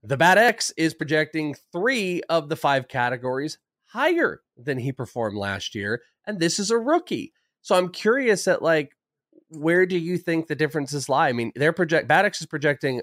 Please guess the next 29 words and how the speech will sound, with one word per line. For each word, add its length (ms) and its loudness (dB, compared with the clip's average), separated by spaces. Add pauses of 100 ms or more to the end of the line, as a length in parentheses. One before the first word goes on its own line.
(120)
more 400 0
homers, 540 -4 (340)
more 580 2
runs, 540 -2 (100)
only 300 2
two 240 -4
less 260 2
R 160 4
B 140 -2
I. 300 0 (240)
The 80 -16
stolen 460 0
bases 420 -2
are 120 -2
less, 400 -2 (220)
which 200 -12
will 80 -6
be 80 -4
funny 340 -2
when 140 -2
you 140 -2
run 180 0
your 100 -6
stolen 280 -6
base 260 0
number 200 -4
if 100 -10
that 200 -6
goes, 260 -6